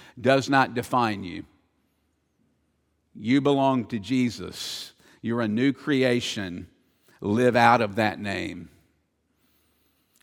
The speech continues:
Verse eleven through fifteen, what do we see? Repetition.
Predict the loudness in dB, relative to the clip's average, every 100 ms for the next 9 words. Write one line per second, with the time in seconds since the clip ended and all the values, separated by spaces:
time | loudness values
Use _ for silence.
0 | -2 0 0 2 2 4 2 0 -2 2
1 | 0 0 0 0 0 -2 -8 -20 _ _
2 | _ _ _ _ _ _ _ _ -6 -2
3 | 0 0 0 4 4 4 2 -2 -20 -20
4 | _ _ _ _ _ _ _ -20 -16 0
5 | 2 4 0 -2 -2 -2 -6 -8